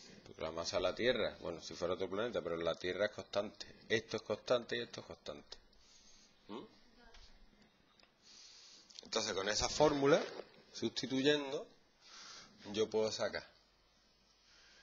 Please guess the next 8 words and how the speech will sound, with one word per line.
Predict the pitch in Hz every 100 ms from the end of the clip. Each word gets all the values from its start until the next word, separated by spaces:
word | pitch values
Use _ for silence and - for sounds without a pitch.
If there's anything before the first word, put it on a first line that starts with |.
| - - - -
que | - 104
el | 98
radio | 90 120 123 92
de | 95
un |
satélite | - 104 110 107 104 107
estacionario | 107 - 101 107 120 143 156
sería | - 92 85